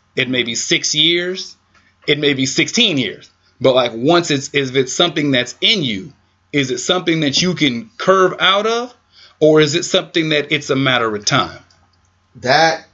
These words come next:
Speaker 2: my friend, is a million dollar question that I would love to figure out myself, 'cause I'm in a current situation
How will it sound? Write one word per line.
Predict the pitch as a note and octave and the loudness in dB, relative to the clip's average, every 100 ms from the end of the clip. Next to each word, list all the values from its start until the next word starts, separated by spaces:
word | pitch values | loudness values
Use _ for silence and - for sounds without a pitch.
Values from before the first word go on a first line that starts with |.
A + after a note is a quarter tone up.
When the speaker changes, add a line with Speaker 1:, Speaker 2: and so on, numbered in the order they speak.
| _ | _
Speaker 2:
my | B2+ C3+ | -4 -4
friend, | - D3 D3 C#3 C3+ - _ _ | -2 -2 -2 -4 -8 -16 _ _
is | A2+ G#2+ G2 | -4 -4 -6
a | |
million | F#2+ A2+ A#2 A2+ A2 | -6 -4 -4 -4 -6
dollar | G#2+ G#2+ G2+ | -4 -4 -6
question | - F#2+ - - D2 _ F#2+ | -8 -8 -8 -12 -18 _ -14
that | F#2+ | -6
I | G2+ G#2+ G2+ F#2+ - _ _ _ _ _ G#2 | -2 0 -2 -8 -18 _ _ _ _ _ -12
would | G2 | -10
love | F#2+ A2 A2+ G#2+ G2+ - - | -6 -2 0 0 -4 -12 -10
to | G#2+ G2 F2+ _ _ _ _ _ _ _ _ _ _ _ _ | -6 -6 -10 _ _ _ _ _ _ _ _ _ _ _ _
figure | _ C#3 A2+ A2 | _ -6 -2 0
out | G#2 G2 | -2 -4
myself, | F#2+ - G#2+ F2 - | -8 -6 -6 -6 -8
'cause | F#2+ | -8
I'm | G2+ A#2 A2 | -4 -4 -4
in | G#2 | -8
a | |
current | G#2+ G#2+ G2 | -6 -8 -8
situation | - F#2+ G2 G2+ G2+ F#2 | -12 -12 -10 -10 -10 -12